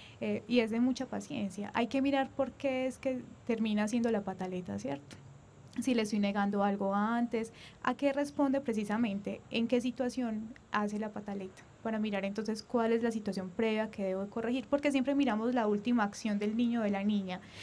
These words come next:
si pegó, si lloró, si saltó, pero no pen-, tenemos en cuenta todo el proceso previo que viene a que llegue a esa pun-, a ese punto de frustración, y todos sentimos la frustración,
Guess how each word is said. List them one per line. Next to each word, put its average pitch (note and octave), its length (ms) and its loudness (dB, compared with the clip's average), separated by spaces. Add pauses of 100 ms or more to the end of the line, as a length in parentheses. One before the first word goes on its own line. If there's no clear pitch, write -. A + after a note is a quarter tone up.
si - 200 -4
pegó, G#3 760 2
si G#3 260 -2
lloró, G3+ 600 4
si A3 160 0
saltó, G#3 580 2 (260)
pero C#4 200 6
no C#4 180 4
pen-, C#4 220 0
tenemos C#4 360 4
en C#4 120 0
cuenta B3 320 2
todo C4+ 240 6
el C4+ 100 2
proceso A3 440 0
previo B3+ 340 4
que C4+ 160 0
viene A#3+ 380 2
a G#3 160 0
que G#3+ 140 0
llegue G3+ 280 2
a - 20 2
esa A#3+ 140 0
pun-, G#3+ 260 -4
a G#3+ 120 -2
ese G#3+ 120 0
punto A#3+ 280 0
de A3+ 60 2
frustración, G3+ 720 -2 (380)
y B3 100 2
todos C#4+ 240 4
sentimos A3 320 2
la A3+ 100 2
frustración, G#3 600 -4